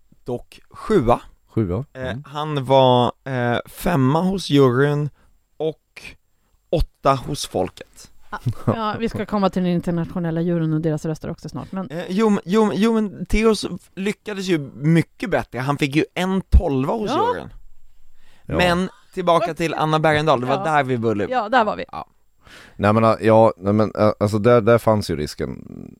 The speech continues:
Speaker 2: var ju helt klar att hon kunde bli sist.
Speaker 3: Precis.
Speaker 2: Och det beror, men man får ju också komma ihåg så här, att,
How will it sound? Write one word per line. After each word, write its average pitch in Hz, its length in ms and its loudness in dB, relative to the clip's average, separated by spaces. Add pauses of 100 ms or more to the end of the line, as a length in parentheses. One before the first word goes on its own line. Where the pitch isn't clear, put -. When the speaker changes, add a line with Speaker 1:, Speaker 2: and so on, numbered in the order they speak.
(120)
Speaker 2:
var 80 260 -6
ju 78 60 -4
helt 76 200 -4
klar 90 220 0
att 69 140 -4
hon 73 140 -6
kunde 65 360 -2 (280)
bli 76 320 -2
sist. - 340 -10 (160)
Speaker 3:
Precis. - 180 -18
Speaker 2:
Och 160 80 -8
det 92 80 -2
beror, 87 240 0 (240)
men 92 140 0
man 107 160 2
får 113 120 4
ju 107 60 6
också 101 180 -2
komma 85 200 0
ihåg 71 260 -4
så 60 100 -4
här, 50 120 -4
att, - 180 -6